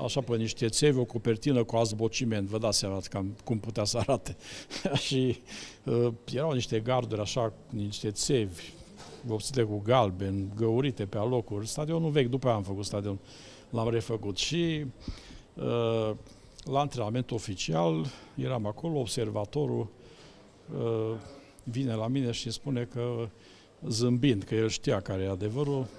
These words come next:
zice: "Uite, președintele de la Bilbao și antrenorul reclamă faptul că nu le-a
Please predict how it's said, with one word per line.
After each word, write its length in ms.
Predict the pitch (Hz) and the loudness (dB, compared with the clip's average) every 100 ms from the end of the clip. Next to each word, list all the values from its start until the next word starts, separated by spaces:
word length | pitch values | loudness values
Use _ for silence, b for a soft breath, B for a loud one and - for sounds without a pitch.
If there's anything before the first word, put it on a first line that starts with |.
| 131 | -8
zice: 180 | - | -2
"Uite, 200 | 139 - | -2 0
președintele 640 | 117 - 117 - 135 131 113 | -4 -2 -2 2 2 2 2
de 80 | 110 | 4
la 120 | 110 | 2
Bilbao 560 | 104 107 101 139 127 | 2 0 2 4 4
și 200 | 110 - 110 107 107 110 | 4 0 -2 0 0 0
antrenorul 540 | 107 110 123 147 131 | -2 0 4 6 6
reclamă 400 | 120 120 147 135 | 4 4 6 6
faptul 360 | 113 135 135 127 | 4 2 2 -2
că 220 | - 123 120 | 4 4 6
nu 140 | 143 | 8
le-a 100 | 131 | 6